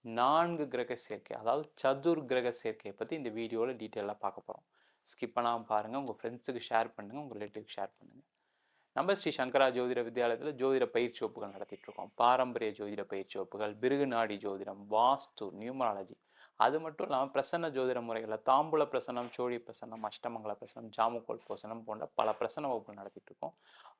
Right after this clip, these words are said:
ஆண், பெண் இருபாலரும் படிக்கலாம். வயது வரம்பு கிடையாது.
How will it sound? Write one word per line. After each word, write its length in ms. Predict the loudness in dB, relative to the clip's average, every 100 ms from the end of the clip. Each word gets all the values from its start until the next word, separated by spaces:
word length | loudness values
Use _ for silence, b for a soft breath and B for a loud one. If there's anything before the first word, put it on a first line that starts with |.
| 6
ஆண், 320 | 6 6 2
பெண் 200 | -2 -2
இருபாலரும் 680 | -2 -2 8 10 10 6 -2
படிக்கலாம். 480 | -6 -6 -6 -8 -8 2
வயது 440 | 4 6 6 6
வரம்பு 320 | 4 2 0 -8
கிடையாது. 400 | -6 -4 -6